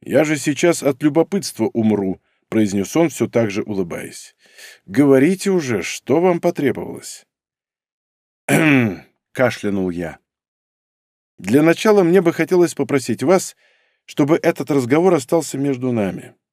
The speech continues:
Не конкретно мной и вами, а между нашими сторонами, при любом его исходе". "Не сомневайтесь, господин Аматеру",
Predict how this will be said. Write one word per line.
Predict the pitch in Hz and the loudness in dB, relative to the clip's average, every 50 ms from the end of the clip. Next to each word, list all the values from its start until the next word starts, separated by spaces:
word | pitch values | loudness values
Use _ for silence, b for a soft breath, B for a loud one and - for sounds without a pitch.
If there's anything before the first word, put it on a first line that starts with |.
| _ _ _ _ _ _ _ B B B B | _ _ _ _ _ _ _ B B B B
Не | 123 139 151 | 4 4 4
конкретно | - 180 180 180 - 220 233 208 - 139 131 | 6 4 4 4 4 2 2 2 4 4 4
мной | 131 143 160 151 135 113 | 4 6 6 6 4 4
и | 107 110 123 | 2 0 0
вами, | 120 123 123 110 101 92 90 90 | 2 4 4 4 4 2 0 0
а | |
между | 95 110 117 110 120 127 | 0 0 0 2 2 2
нашими | 135 143 131 - - 127 123 | 4 4 2 0 0 -4 -4
сторонами, | 117 117 - 139 131 135 127 117 95 90 - - - _ b b b b b | -4 -2 0 2 2 2 2 0 -4 -8 -12 -18 -20 _ b b b b b
при | b 139 143 143 | b 4 6 6
любом | 143 143 127 117 139 170 185 | 6 6 6 6 6 6 6
его | 180 160 139 127 135 | 4 4 6 6 4
исходе". | 131 120 - - - 95 80 73 69 - - _ _ _ _ _ _ _ _ _ _ _ _ _ _ _ _ _ _ _ _ _ _ _ _ _ _ _ _ - | 4 4 0 -6 -8 -8 -8 -8 -14 -18 -20 _ _ _ _ _ _ _ _ _ _ _ _ _ _ _ _ _ _ _ _ _ _ _ _ _ _ _ _ -10
"Не | 78 92 110 127 139 | -4 0 2 4 4
сомневайтесь, | 127 - - 151 156 160 165 170 190 185 147 117 - 98 90 85 - - - - | 2 2 0 2 2 4 4 4 4 4 4 2 -2 -6 -10 -8 -10 -12 -12 -8
господин | 95 101 95 - - 107 101 98 101 98 | -8 -6 -6 -4 -2 -2 -2 -2 -2 -2
Аматеру", | 95 95 92 90 - - - - - - - _ | -2 -4 -4 -6 -8 -12 -12 -12 -14 -16 -20 _